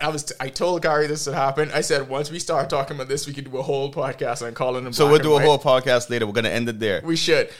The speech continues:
Speaker 1: I'm just gonna get to, 'cause Jesus, I could probably do a whole podcast just on Kaepernick quotes, but I'm just gonna go with three that I thought were good during the, the time span when everyone was sticking a microphone in his face and didn't want him to play football.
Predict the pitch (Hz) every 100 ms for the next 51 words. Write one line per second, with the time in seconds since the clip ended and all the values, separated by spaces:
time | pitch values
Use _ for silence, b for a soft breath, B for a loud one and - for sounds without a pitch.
0 | B 165 196 202 190 165 156 147 156 -
1 | - 156 147 - - _ _ - 123 120
2 | 113 120 123 123 123 120 117 110 113 107
3 | _ _ _ - 123 131 127 139 127 123
4 | 127 120 - 104 110 107 113 117 117 110
5 | - 113 - 117 131 147 147 139 123 123
6 | 117 135 139 131 B B B 127 123 123
7 | - 131 131 135 123 117 - - 117 117
8 | 104 120 113 117 113 110 110 107 113 110
9 | 143 117 113 - 113 113 110 - 107 117
10 | 113 113 - 117 104 104 104 98 107 107
11 | 104 104 110 107 104 104 104 104 101 101
12 | 101 107 - 101 - -